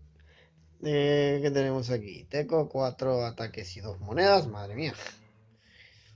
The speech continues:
Eh, incluso la cuenta chica de Pepillo le fue bien. Sacó catorce monedas con cinco ataques. Soul, dos ataques y tres monedas. Gestoría, cuatro ataques, dos monedas.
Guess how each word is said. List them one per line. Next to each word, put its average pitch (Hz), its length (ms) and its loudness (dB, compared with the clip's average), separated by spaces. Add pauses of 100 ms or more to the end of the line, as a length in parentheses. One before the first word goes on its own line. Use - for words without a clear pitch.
(100)
Eh, 127 560 2 (920)
incluso 135 420 6
la 139 100 8
cuenta 135 300 4
chica 135 240 4
de 131 100 6
Pepillo 139 480 2
le 135 120 -2
fue 139 160 2
bien. 175 260 0 (880)
Sacó 120 340 -4
catorce 127 340 0
monedas 123 280 -2
con 113 500 -8
cinco 113 300 -6
ataques. 127 260 -4 (560)
Soul, 139 400 4
dos 123 160 4
ataques 113 420 -4
y 120 60 -12
tres 120 260 -8
monedas. 165 720 6
Gestoría, 131 520 0
cuatro 120 260 0
ataques, 110 300 -8
dos 110 160 -6
monedas. 170 640 4